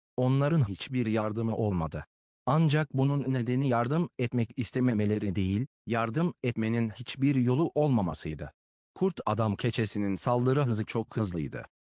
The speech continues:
Saldırılarına tepki veremeyecek derecedeydi.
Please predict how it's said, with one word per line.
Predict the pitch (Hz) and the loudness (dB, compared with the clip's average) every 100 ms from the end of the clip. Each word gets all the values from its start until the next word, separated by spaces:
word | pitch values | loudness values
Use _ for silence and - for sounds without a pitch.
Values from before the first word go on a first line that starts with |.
| _ | _
Saldırılarına | - 131 135 135 143 147 151 180 | -4 0 2 2 2 2 0 -2
tepki | 175 123 - 123 | -2 -4 -2 -2
veremeyecek | 113 120 117 113 98 87 85 - | 2 2 2 0 0 -2 -4 -6
derecedeydi. | 82 80 80 80 76 73 | -6 -6 -6 -6 -6 -10